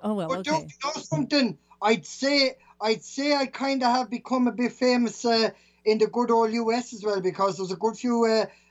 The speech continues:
Speaker 2: uh, f-, I have a good few friends out in the, in the U S. Of course, yourself and Eileen are, uh, two of 'em, uh, as I say. But I have a, I have another chap, uh, uh, from, uh, Atlanta, uh, Jeff Anderson
Speaker 1: Oh.
Speaker 2: is his name.
Speaker 1: Okay.
Speaker 2: And,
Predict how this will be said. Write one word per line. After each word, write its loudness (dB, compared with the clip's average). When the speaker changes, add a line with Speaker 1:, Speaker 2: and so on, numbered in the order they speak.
Speaker 2:
uh, -6
f-, -6
I -2
have -2
a -6
good -4
few -2
friends 0
out 2
in -4
the, 2
in -2
the 0
U 6
S. -2
Of -12
course, -2
yourself -2
and -4
Eileen 2
are, -2
uh, 4
two 4
of -2
'em, -6
uh, -2
as 0
I -10
say. 0
But 0
I 4
have 2
a, 0
I 2
have 2
another -2
chap, -4
uh, 0
uh, 2
from, -2
uh, 4
Atlanta, -4
uh, -4
Jeff 0
Anderson 0
Speaker 1:
Oh. -6
Speaker 2:
is -8
his -10
name. -8
Speaker 1:
Okay. -8
Speaker 2:
And, 0